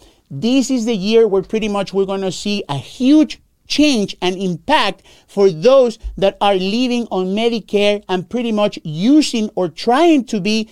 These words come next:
in a much better health, uh, uh, stage of life so they can pretty much be active and they cannot be in the hospital or they cannot be sick. All right. So with that being said, again, remember October the fifteenth, October the fifteenth,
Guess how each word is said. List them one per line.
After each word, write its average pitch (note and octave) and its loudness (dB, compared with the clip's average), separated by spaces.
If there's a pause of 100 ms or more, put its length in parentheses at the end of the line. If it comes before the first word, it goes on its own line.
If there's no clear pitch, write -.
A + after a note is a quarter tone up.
(200)
in G3 0
a F3+ 2
much F#3+ -4
better G3+ 2 (200)
health, G#3 2
uh, F3 4
uh, F3 -4
stage G3+ -2
of F3 -6
life F#3 2
so F#3 -10
they F3 -4
can F3 -6
pretty F3 -4
much F3 -4 (100)
be F3 -6 (400)
active G#3 -4
and E3+ -4
they F3+ 0
cannot F3+ -6
be F3+ -2
in D#3+ 0
the D#3 0
hospital G#3+ 0
or E3 0
they F3 -2
cannot E3 -4
be D3+ -2
sick. - -10 (420)
All F3+ 2
right. C4 -2 (220)
So D#4 4
with B3+ 0
that E4+ 2
being E4+ 4
said, D#4 4
again, C4+ 2
remember C#4+ 4
October D4 2
the C4+ 2
fifteenth, C#4 2 (380)
October C4+ 2
the B3 2
fifteenth, C4 0